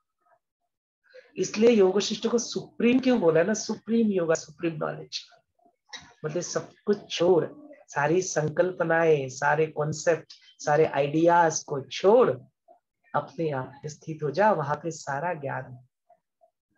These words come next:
वहां पे सारा ध्यान है, वहां पे सारी शांति है, वहां पे सारा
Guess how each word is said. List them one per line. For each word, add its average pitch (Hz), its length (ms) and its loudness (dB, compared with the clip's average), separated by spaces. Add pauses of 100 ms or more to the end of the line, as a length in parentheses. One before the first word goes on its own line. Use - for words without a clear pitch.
(160)
वहां 131 140 -8
पे 151 140 -8
सारा 143 380 -4
ध्यान 139 340 -6
है, 123 140 -14 (600)
वहां 139 160 -2
पे 170 100 2
सारी 160 440 0
शांति 143 520 -4
है, 165 200 4
वहां 143 200 -4
पे 151 160 -10
सारा 147 320 -6